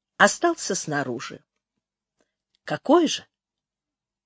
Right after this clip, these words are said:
Ну, конечно, недоумевающий. Потом, потом признаешься. Я же чувствовал, чувствовал.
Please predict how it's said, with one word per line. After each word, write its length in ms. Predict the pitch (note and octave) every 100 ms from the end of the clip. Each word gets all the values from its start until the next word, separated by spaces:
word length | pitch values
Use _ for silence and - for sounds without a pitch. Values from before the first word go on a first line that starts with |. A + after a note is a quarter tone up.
| _ _ _
Ну, 120 | D3
конечно, 440 | D#3 E3 G#3+ C#4+ C4
недоумевающий. 1080 | B3+ A#3 B3 B3 C4 B3 E3+ B2 - - - _ _ _ _ _ _ _ _ _ _ _
Потом, 500 | - G#3+ C#4 D4 A#3
потом 380 | E3+ B3 E4+ D4+
признаешься. 840 | C#4 C4+ C4+ C#4 G#3+ E3+ - - - _ _ _ _ _ _ _ _ _ _ -
Я 240 | E3 A#3+
же 120 | A#3+
чувствовал, 580 | A#3+ C#4+ C4+ - E3+ C3
чувствовал. 680 | - - D4 - - C3+